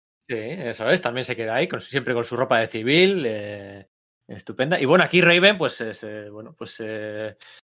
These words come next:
se redime o se, bueno, se purifica, desaparece, se, bueno, eh, acaba, ca-, la saga acaba bien, claro, como no puede ser de otra forma. Y la próxima vez que veamos a Raven será de una forma un poco distinta.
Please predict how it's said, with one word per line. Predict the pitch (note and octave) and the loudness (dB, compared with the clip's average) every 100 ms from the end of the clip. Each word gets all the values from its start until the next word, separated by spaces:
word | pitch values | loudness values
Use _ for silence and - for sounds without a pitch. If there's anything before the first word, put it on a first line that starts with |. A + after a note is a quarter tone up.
| _ _ _ _ _ | _ _ _ _ _
se | - A2 | -10 -8
redime | G#2+ A#2 A#2+ F3 C#3 B2 | -6 -4 0 2 2 0
o | A#2+ | -2
se, | - A#2 A2+ A#2 A2+ A#2 A2+ | -4 -4 -4 -4 -4 -8 -6
bueno, | B2+ A2+ | -4 -4
se | G#2+ | -8
purifica, | A#2+ A#2+ A#2 F#3 F#3 F3+ F3 | -6 -4 4 4 6 6 6
desaparece, | C#3+ B2 C3+ D#3+ D#3 D3 | 4 2 4 4 4 -2
se, | B2+ A2+ A2+ | -2 -4 -4
bueno, | A2+ - G#2+ - - | -4 -6 -18 -20 -14
eh, | - | -10
acaba, | B2+ B2 A2+ G#2+ G#2 G2+ | -4 -2 0 -2 -4 -8
ca-, | - - | -10 -8
la | A2 | -8
saga | - A2+ | -4 -4
acaba | A2+ A#2 A2+ | -2 -4 -4
bien, | C#3 C3+ | -6 -6
claro, | A#2+ D3 | -8 -8
como | A#2 F#2+ | -18 -20
no | G2+ | -16
puede | A2 | -16
ser | G#2 | -14
de | |
otra | G#2 | -14
forma. | G#2 B2+ D#3 | -14 -14 -10
Y | B2+ | -6
la | A2+ | -6
próxima | A#2+ B2 | -6 0
vez | A#2+ | 0
que | - | 2
veamos | A#2+ B2 B2 | 2 2 0
a | C3 | 2
Raven | B2+ B2+ C3+ | 2 2 0
será | B2+ A2+ | -2 -6
de | G#2+ | -4
una | G#2+ | -8
forma | - G#2+ G#2+ G#2+ _ _ _ _ | -12 -16 -16 -16 _ _ _ _
un | C#3 | -8
poco | B2 A2 | -4 -2
distinta. | A2+ G2+ C3 A#2+ - | -2 -2 -2 0 -2